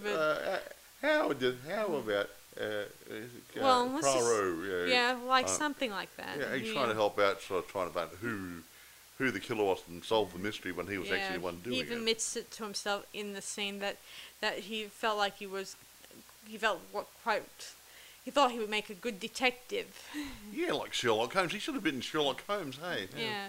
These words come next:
Speaker 1: so, you know, he's, he's been dr-, anyway, so he escapes from the group and, and before he g-, gets away, he kinda kicks the, um, the, um,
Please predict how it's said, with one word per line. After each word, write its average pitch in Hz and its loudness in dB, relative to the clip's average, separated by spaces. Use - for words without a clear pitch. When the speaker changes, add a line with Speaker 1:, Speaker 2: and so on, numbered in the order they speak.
Speaker 1:
so, - -4
you 285 2
know, 226 4
he's, 214 -8
he's 226 -6
been 233 -2
dr-, 226 -12
anyway, 208 0
so 220 -2
he 233 -2
escapes 262 4
from 226 -6
the 202 -4
group 208 0
and, 214 -2
and 220 0
before 240 0
he 208 -10
g-, - -14
gets 220 -4
away, 202 2
he 226 -6
kinda 220 0
kicks - -6
the, 208 -2
um, 196 -4
the, 214 0
um, 196 0